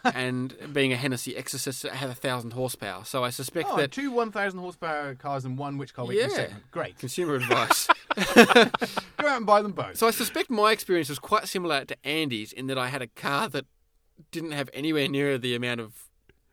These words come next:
Speaker 1: tractive effort that it needed for its horsepower. Um, and that was probably one of the scariest cars I've ever driven.
Speaker 2: Is it just impossible to use? I mean, should we be allow-, better question.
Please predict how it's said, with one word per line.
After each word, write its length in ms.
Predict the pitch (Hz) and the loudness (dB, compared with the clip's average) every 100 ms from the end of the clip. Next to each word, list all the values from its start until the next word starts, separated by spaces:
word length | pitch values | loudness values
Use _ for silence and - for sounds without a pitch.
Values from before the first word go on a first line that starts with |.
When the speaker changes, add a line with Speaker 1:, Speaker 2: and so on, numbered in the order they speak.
| _ | _
Speaker 1:
tractive 520 | - 151 147 - 123 117 | -4 -2 -2 -4 -6 -2
effort 360 | 135 127 101 | -4 -4 -8
that 100 | 127 | -8
it 80 | 120 | -8
needed 340 | 131 131 117 113 | -2 -2 -2 -6
for 180 | 131 120 | -8 -6
its 80 | |
horsepower. 560 | 147 156 - 101 76 92 - - - _ - | -2 -2 -2 -8 -8 -12 -16 -20 -20 _ -2
Um, 540 | 120 120 123 120 120 - - - - _ _ _ _ | 2 2 0 -2 -6 -10 -18 -20 -20 _ _ _ _
and 160 | - 165 | -2 2
that 160 | 185 175 | 2 2
was 160 | 156 | 0
probably 260 | 135 160 147 | 0 0 2
one 160 | 135 | 2
of 40 | 139 | 0
the 60 | |
scariest 460 | 131 151 143 139 123 | 0 0 2 2 0
cars 640 | 143 135 131 127 - - - _ _ - | 0 0 0 -2 -8 -12 -16 _ _ -8
I've 80 | 131 | -4
ever 160 | 127 120 | -4 -4
driven. 320 | 131 92 110 _ _ _ | -6 -8 -18 _ _ _
Speaker 2:
Is 160 | 208 202 | -8 -8
it 80 | 180 | -10
just 180 | 190 | -12
impossible 440 | 170 156 170 151 143 | -14 -16 -16 -14 -10
to 40 | |
use? 400 | 123 139 247 - | -8 -8 -10 -16
I 40 | 156 | -14
mean, 400 | 143 139 131 127 - - _ _ _ | -10 -8 -8 -10 -14 -18 _ _ _
should 300 | - - 233 | -12 -4 -4
we 160 | 214 220 | -4 -6
be 160 | 185 190 | -4 -4
allow-, 300 | 175 170 156 - | -4 -10 -12 -6
better 160 | 185 | -4
question. 400 | 147 131 - 80 | -4 -8 -12 -20